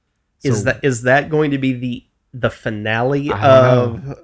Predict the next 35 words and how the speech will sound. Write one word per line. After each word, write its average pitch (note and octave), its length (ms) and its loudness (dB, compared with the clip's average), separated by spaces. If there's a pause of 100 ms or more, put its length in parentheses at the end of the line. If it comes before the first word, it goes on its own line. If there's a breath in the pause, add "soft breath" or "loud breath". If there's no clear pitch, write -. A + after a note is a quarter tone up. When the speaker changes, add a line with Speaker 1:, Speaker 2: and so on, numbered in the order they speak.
(180)
Speaker 1:
Better C3 280 4
Call A2+ 240 -6
Saul? - 340 -6
Speaker 2:
<laughs> - 40 -14
I F3 60 -10
don't C3 360 -10
Speaker 1:
Is C#3 120 2
Speaker 2:
know, C#3 60 0
Speaker 1:
that C#3 160 6
Speaker 2:
man. - 80 0
Speaker 1:
where C#3 140 6
it - 100 -4
ends? G#2+ 400 -8 (140)
Speaker 2:
You C#3+ 100 -4
gotta G3+ 220 2
assume D#3 380 -4
the B2 80 -6
nacho A#2 480 -4
guy, F#2 420 -10 (160)
uh, G2 380 -8 (320)
that A#2+ 260 -10
he's E3 220 -10
gonna A#2 140 -6
die. F#2+ 400 -4
<laughs> - 60 -20 (220)
Speaker 1:
Right. A#2+ 240 0
Speaker 2:
You G2 60 -4
just G2+ 100 -10
gotta D#3+ 200 -2
assume C#3 360 -2
he's C#3+ 120 0
gonna C#3 120 -2
get A#2+ 160 -6
killed B2 280 -6
somehow. G#2 440 -6